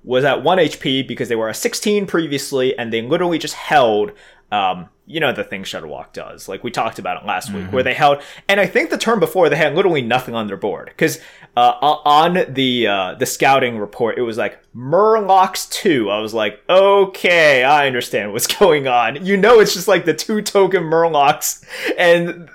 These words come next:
Speaker 1: the, the Shudderwock had nothing else, just, like, hoarded all these things in hand, and the turn after, it was, like, five triples, six triples? I forget. I, I think it was, like, six triples. I just died. I just, like, exploded for thirty-two damage.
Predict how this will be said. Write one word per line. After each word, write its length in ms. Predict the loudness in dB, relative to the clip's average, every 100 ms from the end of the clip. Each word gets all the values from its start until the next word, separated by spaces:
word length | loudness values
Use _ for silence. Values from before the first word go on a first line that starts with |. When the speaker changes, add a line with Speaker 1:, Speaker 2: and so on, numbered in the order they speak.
| -14
Speaker 1:
the, 200 | -4 -2 2
the 120 | 0
Shudderwock 420 | 2 2 4 2
had 200 | 2 -2
nothing 400 | 2 2 2 -2
else, 360 | 0 2 0 -2
just, 160 | -4
like, 180 | -2 -4
hoarded 540 | -8 0 4 4 2 2
all 260 | 2 2
these 360 | 2 0 -2 -6 -2
things 280 | -2 0
in 100 | -4
hand, 360 | -4 -4 -4 -6 -12 -14 -6
and 160 | -2
the 60 | -2
turn 300 | -2 -2 0
after, 540 | 0 0 -2 -4 -8 -6
it 100 | -6
was, 200 | -6 -4
like, 260 | -6 -6 _ _ _ _ -20
five 400 | _ -10 -4 -4
triples, 440 | -6 -8 -6 -4 -6
six 280 | -8 -10 -10
triples? 460 | -6 -4 -2 -2
I 140 | -2 -6
forget. 500 | -8 -12 -12 -14 -10
I, 220 | -8 -4
I 20 | -4
think 180 | -4
it 60 | -4
was, 120 | -4
like, 140 | -6 -6
six 220 | -8 -6
triples. 360 | -6 -2 -4 -6 -20 -14 0
I 100 | 2
just 160 | 2 2
died. 320 | 0 0 -2
I 120 | -2
just, 160 | 0 2
like, 200 | 0 0
exploded 680 | -6 -6 -8 0 2 2 -2
for 140 | -6
thirty-two 540 | -2 -2 -2 -6 -6 -2
damage. 520 | -2 -2 -6 -8